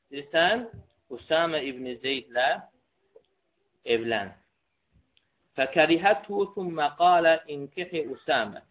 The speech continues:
Yəni, istəmir. Yəni, çünki Usama radiyallahu anh qara idi. Ə, sonra Peyğəmbər sallam yenə deyir ki, "Onunla evlən." "Fənəkəhəthu fəcəalallahu fi xeyra." Və onunla evlənir, sonra böyük bir xeyr əldə edir.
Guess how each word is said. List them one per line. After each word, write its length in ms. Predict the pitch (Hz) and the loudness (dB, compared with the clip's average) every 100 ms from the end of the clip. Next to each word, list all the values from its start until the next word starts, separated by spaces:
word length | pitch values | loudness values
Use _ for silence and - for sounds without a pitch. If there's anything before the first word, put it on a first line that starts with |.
| _ _ | _ _
Yəni, 200 | 127 - | -10 -10
istəmir. 580 | - 190 175 147 196 220 _ | -4 2 2 2 -4 -6 _
Yəni, 220 | 123 127 | -8 -8
çünki 200 | 165 - | -10 -16
Usama 460 | - 151 139 151 156 | -8 -4 -4 -2 0
radiyallahu 520 | 127 131 123 151 143 | -2 -2 -4 -6 -10
anh 80 | 147 | 0
qara 260 | 131 139 | 2 2
idi. 280 | 131 117 156 233 - _ _ _ _ | -2 -4 -6 -6 -10 _ _ _ _
Ə, 280 | 123 120 123 | -6 -4 -4
sonra 280 | - 202 175 | -2 0 2
Peyğəmbər 440 | 165 151 151 160 | 2 0 0 -4
sallam 180 | 170 151 | -6 -8
yenə 240 | 156 190 170 | -6 -6 -6
deyir 180 | 156 151 | -6 -8
ki, 80 | 147 | -12
"Onunla 320 | 156 160 147 | -10 -10 -8
evlən." 540 | 139 135 160 202 233 - _ _ - | -10 -2 2 2 0 -6 _ _ -4
"Fənəkəhəthu 840 | 143 143 156 151 196 208 175 160 | 0 0 -2 0 0 -2 -6 -6
fəcəalallahu 880 | 165 143 165 160 151 143 139 160 165 | -4 -2 0 0 2 0 2 4 4
fi 180 | 165 156 | 2 -8
xeyra." 640 | - 139 127 117 110 98 - _ _ - | -6 -6 -2 -2 -2 -4 -12 _ _ -6
Və 60 | |
onunla 400 | 123 143 160 143 | -2 -2 -2 -4
evlənir, 580 | 131 131 131 131 165 196 | -4 -6 -2 -4 -2 -8
sonra 380 | - 156 139 139 | -8 -8 -6 -8
böyük 320 | 120 135 147 143 | -6 -8 -8 -12
bir 140 | 127 | -20
xeyr 280 | - 131 120 | -12 -8 -6
əldə 320 | 113 107 92 | -2 -4 -4
edir. 280 | 92 82 80 | -8 -8 -18